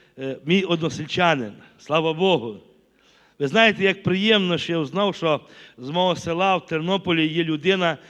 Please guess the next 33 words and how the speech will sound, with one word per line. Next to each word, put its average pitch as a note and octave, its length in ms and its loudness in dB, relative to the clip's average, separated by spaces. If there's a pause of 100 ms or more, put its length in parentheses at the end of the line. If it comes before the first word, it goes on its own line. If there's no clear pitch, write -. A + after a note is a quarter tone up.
(160)
яка D3+ 340 0
пізнала E3+ 800 0 (220)
і F3 140 -2
служить E3+ 500 2
Богові. E3 400 2 (200)
Це F3 160 -4
дуже D#3+ 280 2
приємно, B2 520 -2
слава F3 340 4
Богу. D3 420 0 (1700)
І D3+ 60 -4
вона G3 140 2
дала G3 200 2
мені G3 120 0
телефон, F3+ 720 2
я D#3 160 0
дзвоню F3 260 -2
до E3 140 -2
нього, F3 280 0
кажу: E3+ 260 -2
«Сережа, — E3 580 0
кажу, — A2 300 -18 (580)
очки D#3+ 360 -2
поламалися». C3+ 760 -6 (580)
Він D#3 140 -2
каже: F#3+ 260 4
«Де G3 280 4
ти?» - 120 -10
Я D3 60 -6
кажу: E3 220 -2
«Там F3+ 280 0
і D#3 60 -2
там». C3 280 -6